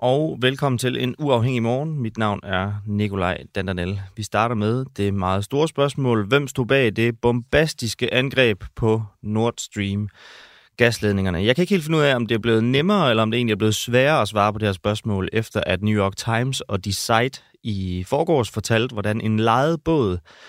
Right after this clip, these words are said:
med seks pro-ukrainere angiveligt skulle have sejlet fra Rostock Havn med sprængstof og dykkerudstyr, hvorefter båden efter sigende har været forbi den lille danske ø tæt ved, øh, Bornholm.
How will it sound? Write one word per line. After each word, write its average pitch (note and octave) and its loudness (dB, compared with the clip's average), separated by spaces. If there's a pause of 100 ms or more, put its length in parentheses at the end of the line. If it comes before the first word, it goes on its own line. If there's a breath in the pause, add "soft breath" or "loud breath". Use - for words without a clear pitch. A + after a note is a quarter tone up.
(280 loud breath)
med A#2 0
seks - 0 (100)
pro-ukrainere C#3+ 0
angiveligt A#2+ 0
skulle A2 0
have G#2+ 2
sejlet A2+ 0
fra G2 0
Rostock C3+ 2
Havn A#2 0
med G2 0
sprængstof B2 -2
og F#2+ 0 (160)
dykkerudstyr, C3 2 (580 loud breath)
hvorefter B2+ 4
båden A#2+ 2
efter G#2+ -2
sigende B2+ 0
har A2 2
været G2 2
forbi G#2 -2
den G2+ -2
lille G#2 -2
danske G2+ -2
ø A2 -2 (140)
tæt - -4 (180)
ved, F#2+ 0 (580)
øh, F2+ -6 (300)
Bornholm. A2 0